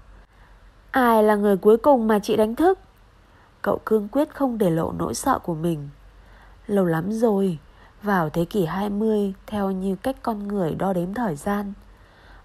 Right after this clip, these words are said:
Đó là một người đàn ông đến từ vùng đất Scots. Ta không nhớ tên của ông ta." Cả Sophie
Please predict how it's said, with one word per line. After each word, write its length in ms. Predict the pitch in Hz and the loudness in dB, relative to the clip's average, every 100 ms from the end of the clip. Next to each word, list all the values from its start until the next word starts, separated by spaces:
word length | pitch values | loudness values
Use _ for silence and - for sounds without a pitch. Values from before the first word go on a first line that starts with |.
| - | -8
Đó 220 | 165 147 | -4 -4
là 100 | - | -4
một 120 | 175 | -6
người 200 | 156 165 | -4 -2
đàn 180 | 151 147 143 | -2 -4 -4
ông 220 | 196 196 - | -4 -4 -4
đến 180 | 180 175 | -6 -4
từ 140 | - 220 | -2 -2
vùng 260 | 175 160 | -2 -6
đất 160 | 143 226 | -4 -6
Scots. 520 | - - 262 277 - - - - - - - - - | -6 -8 -6 -6 -10 -20 -20 -20 -20 -20 -20 -20 -8
Ta 220 | 196 180 | -4 -4
không 220 | 175 190 | -4 -4
nhớ 160 | 170 165 - | -4 -4 -4
tên 200 | 233 202 | -4 -4
của 120 | 165 | -4
ông 220 | - 196 | -4 -6
ta." 320 | 220 220 220 - - - - - - - - - - | -6 -6 -6 -12 -20 -20 -20 -20 -20 -20 -20 -20 -10
Cả 200 | 202 151 | -6 -6
Sophie 580 | - 190 185 - 202 190 | -8 -10 -8 -6 -6 -6